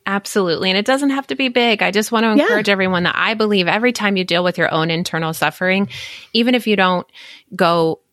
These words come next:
Speaker 1: and do something big outside, y-, it creates a ripple. It, there is a
Speaker 2: Yes.
Speaker 1: ripple that's created. Like the conversation I'm gonna have with my daughter, that's gonna
Speaker 2: Yes.
Speaker 1: have a ripple for her. Who knows? And you don't
Speaker 2: Yes.
Speaker 1: have to know. All you have to do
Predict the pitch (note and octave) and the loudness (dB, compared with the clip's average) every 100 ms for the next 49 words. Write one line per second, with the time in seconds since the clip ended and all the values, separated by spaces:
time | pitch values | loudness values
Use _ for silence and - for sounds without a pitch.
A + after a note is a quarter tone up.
0 | - F3+ F3 F3 - E3 - E3 E3 D#3+ | -4 -2 0 -2 -2 -4 -4 -4 -2 -2
1 | C#3 C#3+ D#3+ C#3+ D#3 - _ _ F3+ - | -2 -4 -4 -4 -6 -10 _ _ -16 -8
2 | F#3+ G#3 D4+ A#3+ G3+ F#3 D3+ D3+ - - | -6 -4 0 0 0 -2 -6 -8 -10 -10
3 | F#3+ _ - G3 - G3 G3 F#3 D4+ D#4 | -16 _ -4 -4 0 2 2 2 2 4
4 | F#3+ G3 G3+ G3+ F3 D#3+ - - F3 D#3 | 2 2 0 0 -2 -4 -10 -8 -6 -4
5 | C#3+ E3+ G3+ A3+ A#3+ - - - F3 - | -2 0 0 0 -4 -12 -10 -4 -4 -4
6 | F#3+ - F#3+ F#3 F3+ F#3 F3+ D#3+ E3 A3 | -8 -4 -2 -2 -2 -4 -4 -6 -4 -4
7 | G#3+ F#3+ G3 F#3+ F3 F#3 G3 G3+ G3 D#3+ | -4 -6 -6 -6 -6 0 0 0 -2 -2
8 | F3+ - C#4 G#4+ - F#3 F3 F#3 G3 F#3+ | -2 0 2 2 2 -2 -2 -4 -4 -4
9 | G3 F#3 F#3+ F#3 - D4 C#4+ D#3+ - - | -4 -2 -2 -2 0 2 2 0 -2 -8
10 | - - - G#3 G3+ D#4+ D#4+ D4 A3+ - | -10 -6 -4 -2 2 2 4 2 0 -2
11 | G#3+ F#3 D3 - _ _ - G3+ B3 C4+ | -2 0 -2 -6 _ _ 0 2 2 2
12 | C#4+ B3+ A3 G#3+ - G#3+ F3 D#3 - F3 | 0 0 0 0 -2 -4 -2 -4 -6 -12